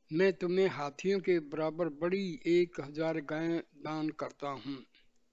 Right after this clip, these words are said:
याज्ञवल्क्य ने उत्तर दिया, "हे सम्राट, मुझे मेरे पिता ने यह उपदेश दिया था कि किसी को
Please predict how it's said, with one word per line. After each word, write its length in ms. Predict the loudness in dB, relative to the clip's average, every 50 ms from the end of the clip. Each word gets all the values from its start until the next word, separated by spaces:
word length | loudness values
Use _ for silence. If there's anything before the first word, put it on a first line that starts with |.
| _ -20 -20 -20 -20 _ _ -20 -20 -20 _ -20 _ _ _ _ _
याज्ञवल्क्य 800 | -2 0 2 2 2 2 2 0 0 0 0 0 0 0 0 2
ने 80 | 2 2
उत्तर 300 | 0 0 -2 -2 -2 -2
दिया, 240 | -2 0 0 0
"हे 300 | 0 0 2 4 4 4
सम्राट, 640 | 4 2 -4 -2 -2 -2 0 2 2 2 0 -2 -2
मुझे 360 | 0 0 0 2 4 2 4
मेरे 300 | 4 4 2 4 2 2
पिता 400 | 0 0 -4 -4 -2 0 0 0
ने 160 | 2 4 2 2
यह 280 | 4 2 2 2 0
उपदेश 640 | 0 -2 -6 -8 -8 -12 -6 0 2 2 2 0 -2
दिया 300 | -2 0 0 0 0 -2
था 180 | -2 -2 -2
कि 180 | 0 0 -2 -2
किसी 360 | -2 -6 -10 -8 -8 -8 -10
को 360 | -4 -2 -2 -2 -2 -4 -8